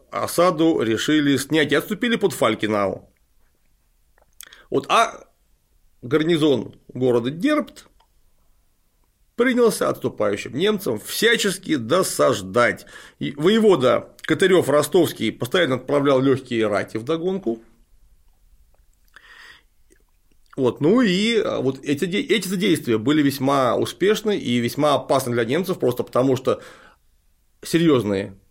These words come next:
набеговые силы тревожили их арьергарды, которые на постоянной основе всеми главными силами защищать было нельзя, иначе ни о каком отступлении речи бы и не шла.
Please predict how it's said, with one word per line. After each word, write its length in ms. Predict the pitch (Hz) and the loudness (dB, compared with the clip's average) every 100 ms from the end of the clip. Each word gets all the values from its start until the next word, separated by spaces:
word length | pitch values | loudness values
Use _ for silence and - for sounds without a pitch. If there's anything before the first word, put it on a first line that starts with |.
| _ - | _ -6
набеговые 560 | 127 127 110 107 98 95 | -2 0 0 0 0 -2
силы 320 | - 131 202 | -2 -2 -2
тревожили 540 | - 104 104 123 127 | -2 -2 -2 -2 -4
их 180 | 123 123 | -4 -6
арьергарды, 640 | 120 156 196 185 113 92 | -4 -4 -2 0 0 -4
которые 360 | 110 104 104 101 | -8 -4 -2 -2
на 80 | 104 | -4
постоянной 480 | 110 - 104 104 | -8 -4 -2 -2
основе 460 | 104 139 185 208 175 - _ _ _ _ _ _ _ | -4 -2 -2 0 -4 -10 _ _ _ _ _ _ _
всеми 380 | - 165 131 110 | -4 -2 0 0
главными 420 | 123 113 101 107 | 0 0 -2 -6
силами 380 | - 185 185 143 | 0 0 0 -2
защищать 380 | 113 - 139 | -6 -4 -4
было 160 | 127 139 | 0 0
нельзя, 440 | 143 170 131 107 | 0 -2 0 0
иначе 280 | 110 123 - | 0 -4 -4
ни 60 | 117 | -6
о 40 | |
каком 260 | 131 139 123 | -4 -2 -2
отступлении 460 | 123 139 131 123 | -2 -4 -4 -2
речи 220 | 151 151 98 | 0 0 -2
бы 140 | 95 | -4
и 40 | |
не 80 | 120 | -4
шла. 300 | 120 107 - | -2 -4 -6